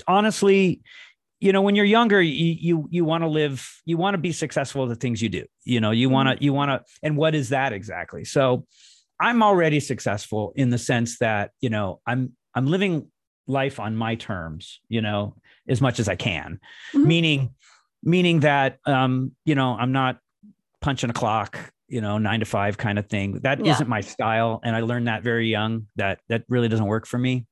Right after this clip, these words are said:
Speaker 2: Mm-hmm.
Speaker 1: So I've been, I'm, I, I,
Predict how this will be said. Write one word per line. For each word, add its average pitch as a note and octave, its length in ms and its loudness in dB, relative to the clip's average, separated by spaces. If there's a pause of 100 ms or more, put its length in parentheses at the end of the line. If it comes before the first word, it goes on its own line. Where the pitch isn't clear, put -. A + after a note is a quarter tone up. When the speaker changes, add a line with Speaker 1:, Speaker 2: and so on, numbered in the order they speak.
(340)
Speaker 2:
Mm-hmm. E4 300 -4
Speaker 1:
So - 140 -6
I've C3+ 120 -2
been, D3 220 2 (380)
I'm, D#3+ 360 0
I, C#3+ 340 0 (160)
I, C#3 400 0